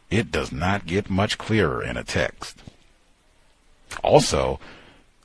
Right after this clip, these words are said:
are white people ignorant about racism, white supremacy?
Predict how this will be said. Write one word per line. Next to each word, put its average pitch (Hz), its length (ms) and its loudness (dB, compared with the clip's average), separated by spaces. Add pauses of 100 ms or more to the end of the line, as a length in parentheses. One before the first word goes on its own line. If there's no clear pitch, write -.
(120)
are 85 160 6
white 123 320 2
people - 380 0
ignorant 175 600 0 (400)
about 78 320 2
racism, 123 580 0
white 120 220 4
supremacy? 156 600 2